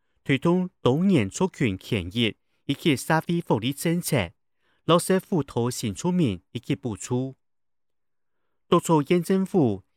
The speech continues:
应该加强新二代国际语言教育发展，争取学测费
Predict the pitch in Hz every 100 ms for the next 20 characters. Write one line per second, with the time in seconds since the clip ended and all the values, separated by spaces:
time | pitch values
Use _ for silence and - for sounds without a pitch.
0 | - 190 185 123 - 120 165 - 135 104
1 | - _ - 135 123 135 175 175 - 170
2 | 175 - _ - 156 143 160 165 143 165
3 | 202 170 101 - 156 175 180 - 123 -
4 | 123 98 92 _ _ _ - 131 147 -
5 | 147 - 156 160 156 160 160